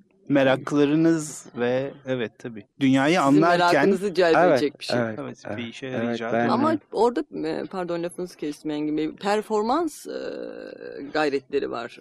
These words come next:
Speaker 2: o çocukların. O çok işleri bozmuyor mu? Yoksa o da ayrı bir gözleme konusu
Speaker 3: Hayır,
Speaker 2: mu olur sizin
Speaker 3: şimdi
Speaker 2: için?
Speaker 3: geçenlerde burada konuştuk. Yani şeyde, internette, chat odalarında, e, insanlar olduklarından farklı olmaya çalıştıkları zaman daha çok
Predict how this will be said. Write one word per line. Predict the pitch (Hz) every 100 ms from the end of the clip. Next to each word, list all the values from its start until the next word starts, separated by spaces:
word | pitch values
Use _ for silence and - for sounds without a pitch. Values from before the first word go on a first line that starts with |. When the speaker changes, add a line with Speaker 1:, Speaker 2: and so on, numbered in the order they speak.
| -
Speaker 2:
o | - 110 113 -
çocukların. | - 139 - - 147 139
O | 160
çok | 208 -
işleri | - - 175 165
bozmuyor | 240 359 151 131
mu? |
Yoksa | 143 156 170
o | 175
da |
ayrı | 139 156 156
bir | 139
gözleme | 143 143 139 139 135 - - - _ -
konusu | 127 135 -
Speaker 3:
Hayır, |
Speaker 2:
mu | 160
olur | 143 139 139
sizin | -
Speaker 3:
şimdi | 135 127 120 123 120
Speaker 2:
için? | 110
Speaker 3:
geçenlerde | 117 113 113 104 101 92
burada | 92 95
konuştuk. | 95 98 101 - 170 -
Yani | 107 101 98 107
şeyde, | - 101 101
internette, | 87 98 95 95 90 92 - -
chat | - 92 87 -
odalarında, | 92 87 87 85 85 90 95 95 - - - - - -
e, | 110 104 98 92
insanlar | 98 - 92 92 92
olduklarından | 95 90 - 87 92 92 101 92
farklı | - 95 87 _ - 110 107 - - -
olmaya | 110 110 101 95
çalıştıkları | 92 101 95 - - - 98 95
zaman | 90 92 143 160
daha | 123 120
çok | 131 95 85 -